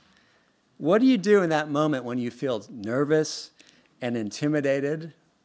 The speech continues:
Well, we ask the Lord to give us boldness to speak.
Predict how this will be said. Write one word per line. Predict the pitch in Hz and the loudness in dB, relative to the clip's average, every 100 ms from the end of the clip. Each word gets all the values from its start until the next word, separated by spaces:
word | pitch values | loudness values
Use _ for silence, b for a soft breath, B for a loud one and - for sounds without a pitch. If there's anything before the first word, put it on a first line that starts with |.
| _ _ _ b b b b b b b - | _ _ _ b b b b b b b -14
Well, | 123 | -10
we | 127 | -6
ask | 123 123 - | -4 -6 -6
the | 131 | -6
Lord | 113 117 101 | -6 -6 -8
to | 110 | -12
give | 104 104 | -10 -8
us | 101 - | -10 -12
boldness | - 90 87 87 - | -10 -10 -10 -14 -14
to | - | -16
speak. | - 73 65 | -18 -20 -20